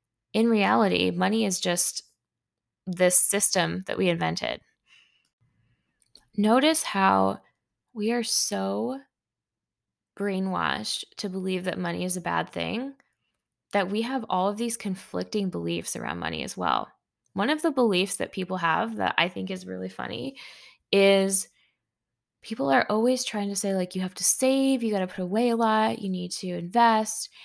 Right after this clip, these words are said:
you wanna have something to pass on," right? "You wanna have something to pass on."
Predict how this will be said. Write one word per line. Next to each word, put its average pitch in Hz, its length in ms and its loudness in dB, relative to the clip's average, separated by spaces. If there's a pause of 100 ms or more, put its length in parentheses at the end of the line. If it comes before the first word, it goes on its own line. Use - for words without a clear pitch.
(300)
you 190 300 0
wanna 202 240 -2
have 220 240 -4
something 196 320 -2
to 190 60 -4
pass 185 400 -4
on," - 440 -2 (320)
right? 87 200 -8
"You 185 100 -8
wanna 196 120 -4
have 220 120 -6
something 214 320 -8
to 196 80 -12
pass 180 280 -12
on." - 200 -14